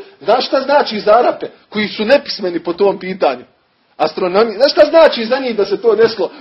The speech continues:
u vrijeme kada je preselio sin Ibrahima, alejhi selam? To je razlog da svi hrlice uđu u islam. Ne, kaj Resul, ne, ne, sunce i mjesec su Allahovi ajet. Niti se pomračuju radi života nekoga, niti radi njegovoga preseljenja.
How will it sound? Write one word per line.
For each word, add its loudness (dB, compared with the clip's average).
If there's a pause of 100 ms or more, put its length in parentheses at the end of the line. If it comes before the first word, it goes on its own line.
u -8
vrijeme 2
kada 2 (320)
je -2
preselio 2
sin -8
Ibrahima, -2
alejhi -10
selam? -16 (200)
To -2
je 6
razlog 4
da -2
svi -8 (580)
hrlice -2
uđu -8
u -12
islam. -16 (220)
Ne, -2
kaj 0
Resul, -6
ne, -2
ne, -8
sunce -4
i -6
mjesec -6
su 0
Allahovi 0
ajet. 0 (580)
Niti -4
se 0
pomračuju 0
radi 0
života 0
nekoga, -4
niti -8
radi -4
njegovoga -2
preseljenja. -6